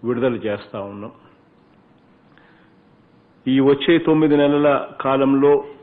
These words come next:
ఈ ఆర్థిక సంవత్సరంలోనే ఏకంగా పది వేల నూట నలభై మూడు ఉద్యోగాలు భర్తీ చేయబోతా ఉన్నాం. ఈ ఉద్యోగాలు ఏమిటి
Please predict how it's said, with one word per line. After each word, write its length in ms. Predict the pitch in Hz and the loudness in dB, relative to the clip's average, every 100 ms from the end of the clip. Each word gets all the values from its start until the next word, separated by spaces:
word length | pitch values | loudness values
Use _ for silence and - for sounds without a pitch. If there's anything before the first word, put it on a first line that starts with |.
| - _ _ _ - | -20 _ _ _ -10
ఈ 180 | 117 131 | -2 2
ఆర్థిక 420 | 131 139 143 143 | 2 0 -4 -6
సంవత్సరంలోనే 1080 | 135 139 135 135 135 127 123 127 143 127 95 - _ _ _ _ _ _ _ - | -4 -2 -2 -4 -4 -2 -2 -2 -2 -4 -8 -18 _ _ _ _ _ _ _ -4
ఏకంగా 800 | 123 127 135 135 139 135 - - - _ _ _ _ _ _ _ _ _ 143 | -2 -2 -2 0 0 -2 -8 -20 -20 _ _ _ _ _ _ _ _ _ -2
పది 220 | 131 147 | 0 2
వేల 400 | 143 147 143 139 | 2 2 2 0
నూట 320 | 131 131 131 | -2 -4 -2
నలభై 480 | 135 127 127 123 127 | -2 0 -2 -2 -2
మూడు 580 | 120 120 117 117 110 - - _ _ _ 113 | -2 -4 -2 -2 -4 -8 -20 _ _ _ -10
ఉద్యోగాలు 800 | 110 127 147 135 135 127 113 - - - _ _ _ 113 | -4 0 2 4 2 2 0 -4 -16 -20 _ _ _ -8
భర్తీ 380 | 117 120 - 135 123 | -6 -6 -4 -4 -4
చేయబోతా 420 | 113 104 101 101 | -4 -6 -8 -8
ఉన్నాం. 280 | 95 98 107 - _ _ _ _ _ _ _ _ _ _ _ _ _ _ _ _ _ _ _ _ _ _ _ _ _ _ 135 | -8 -10 -14 -20 _ _ _ _ _ _ _ _ _ _ _ _ _ _ _ _ _ _ _ _ _ _ _ _ _ _ -2
ఈ 100 | 131 | 0
ఉద్యోగాలు 680 | 123 113 147 151 151 143 | 0 0 2 4 4 2
ఏమిటి 580 | 135 135 127 147 151 - | 2 0 -2 -4 -4 -14